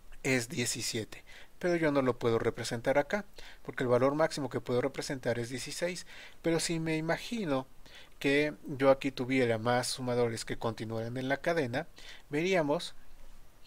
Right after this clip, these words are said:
que tenemos el resultado correcto. ¿Por qué? Porque yo tengo aquí un uno,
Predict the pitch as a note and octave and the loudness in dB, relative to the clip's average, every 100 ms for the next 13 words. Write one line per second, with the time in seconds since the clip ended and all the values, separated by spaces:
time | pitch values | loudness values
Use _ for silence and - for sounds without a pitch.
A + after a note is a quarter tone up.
0 | - - D3 D#3+ - _ _ _ _ _ | -16 -6 -4 -4 -6 _ _ _ _ _
1 | _ - B2+ A#2+ A2+ A2+ C3+ F3 G3 - | _ -12 0 2 2 0 0 0 -2 -4
2 | - - - - E3 - G#3+ - - - | -14 -14 -18 -4 -2 -2 -4 -6 -12 -16
3 | - - - - - D3+ - B2+ C3+ D#3 | -16 -18 -18 -8 0 2 2 0 2 0
4 | D#3+ D#3 - D#3 D#3+ E3+ F3 - G#3 C3 | 0 0 0 0 -2 -2 -6 -4 -2 0
5 | A#2+ G#3 | 0 -2